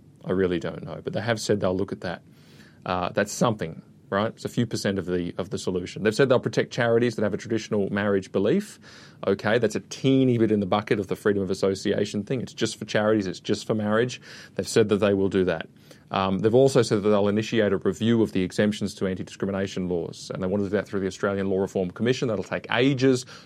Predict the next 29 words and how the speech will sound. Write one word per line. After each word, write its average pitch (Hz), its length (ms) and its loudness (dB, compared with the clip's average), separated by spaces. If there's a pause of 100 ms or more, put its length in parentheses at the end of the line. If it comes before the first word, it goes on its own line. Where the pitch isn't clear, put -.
Who 120 160 4
knows 101 220 2
what 90 120 -2
the 90 120 0
outcome 85 340 -6
will 85 100 -2
be? 90 400 -4
If - 180 -6
the 92 80 -4
Ruddock 107 300 0
Review 87 260 -2
is 87 100 -8
anything 85 320 -8
to - 100 -18
teach 85 260 -10
us, - 280 -6
it'll 95 180 -2
be 90 100 -6
pretty - 240 -8
bad. - 300 -8 (580)
Um, 95 440 2
or 87 160 2
pretty 85 220 -6
hopeless, - 560 -10
a 92 60 -2
lame 90 220 -2
duck. - 320 -10 (300)
So, 175 500 6
yeah, 120 400 6